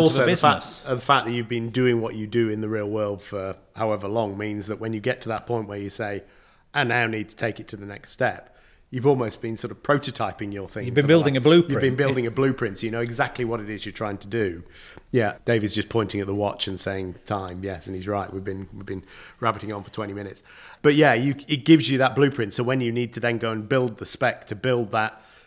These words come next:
Speaker 1: corporate system, for like, for if you take the Amazon, you know, you have much more detail about exactly what it is you're trying to achieve.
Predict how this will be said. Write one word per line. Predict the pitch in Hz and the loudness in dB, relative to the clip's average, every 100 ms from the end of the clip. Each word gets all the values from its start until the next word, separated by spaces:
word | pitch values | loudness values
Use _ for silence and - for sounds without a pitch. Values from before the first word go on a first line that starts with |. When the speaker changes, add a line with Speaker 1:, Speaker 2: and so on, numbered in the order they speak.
| _ _ - | _ _ 0
Speaker 1:
corporate | - 143 - 120 117 - | 4 4 4 -4 -4 -10
system, | - 139 - - 87 87 85 _ | -6 -4 -4 -8 -12 -16 -20 _
for | - 107 | -10 -8
like, | 101 - | -8 -10
for | 120 | -12
if | 101 | -12
you | - | -8
take | 110 | -8
the | 104 | -6
Amazon, | 104 104 95 - - _ | -8 -10 -12 -16 -20 _
you | 143 143 | -2 2
know, | 139 127 117 117 | 4 2 0 -4
you | 123 | -4
have | 123 117 123 | -4 -4 0
much | 143 147 - | 0 0 -2
more | 123 113 | -2 -2
detail | 107 120 - 98 98 | -2 -4 -4 -8 -6
about | 107 | -6
exactly | 101 113 - 104 | -4 -6 -6 -8
what | 101 98 | -10 -10
it | |
is | 98 92 | -10 -10
you're | 98 | -12
trying | - 98 98 | -12 -14 -14
to | 95 | -14
achieve. | 92 113 107 90 | -14 -12 -10 -12